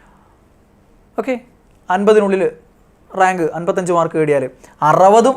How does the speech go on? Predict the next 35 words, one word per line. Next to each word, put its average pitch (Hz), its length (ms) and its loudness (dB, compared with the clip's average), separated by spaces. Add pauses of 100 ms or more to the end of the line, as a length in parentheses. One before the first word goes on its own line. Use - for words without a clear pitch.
അതിന് 196 200 0
മുകളിൽ 196 320 2
നേടിയവർ 190 280 0 (120)
മൂന്നേ 196 340 2
മൂന്ന് 202 220 2
പേരേ 185 240 4
ഉണ്ടായിരുന്നുള്ളൂ. 147 420 2 (180)
ഒന്നാം 160 200 0
റാങ്കുകാരനും 196 440 2
രണ്ടാം 165 220 2
റാങ്കുകാരനും 190 360 0
മൂന്നാം 170 260 -4
റാങ്കുകാരനും 180 420 -2
മാത്രമാണ് 196 340 2 (480)
അറുപതിന് 160 460 -2
മുകളിൽ 147 340 -6
മാർക്ക് 135 280 -10
നേടിയത്. 110 280 -10 (480)
അപ്പോൾ 226 220 4
കട്ട് 202 260 2
ഓഫിനേക്കാളും 277 640 4 (380)
മാർക്ക് 226 480 4
വ്യത്യാസത്തിനനുസരിച്ച് 196 920 2 (120)
ഇത് 190 120 0
കണ്ടോ, 165 180 2 (1200)
ഇത് 180 180 0
രണ്ടാമത്തെ 185 360 2
ലിസ്റ്റാണ്, 165 320 0
ഇതിൽ 190 180 2
അങ്ങനെ 196 220 -2
പോകുന്നില്ല 185 340 -2
ഞാൻ, 247 100 0 (260)
ഇതേപോലെയാണ് 254 480 4
സ്ഥിതി. 196 180 2 (440)
അപ്പോൾ 320 180 6